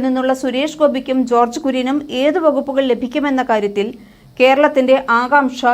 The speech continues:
ഇപ്പോഴും നിലനിൽക്കുന്നു. തന്നെ സ്വതന്ത്രമായി പറക്കാൻ അനുവദിക്കുമെന്നാണ് കരുതുന്നത്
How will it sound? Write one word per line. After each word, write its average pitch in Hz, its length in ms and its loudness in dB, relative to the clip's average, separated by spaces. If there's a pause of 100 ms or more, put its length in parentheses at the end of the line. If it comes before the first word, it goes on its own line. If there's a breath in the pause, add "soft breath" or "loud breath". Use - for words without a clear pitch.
(180)
ഇപ്പോഴും 226 400 0
നിലനിൽക്കുന്നു. 185 540 -4 (680 soft breath)
തന്നെ 349 280 4
സ്വതന്ത്രമായി 339 640 2
പറക്കാൻ 285 340 2 (100)
അനുവദിക്കുമെന്നാണ് 269 840 -2
കരുതുന്നത് 262 560 0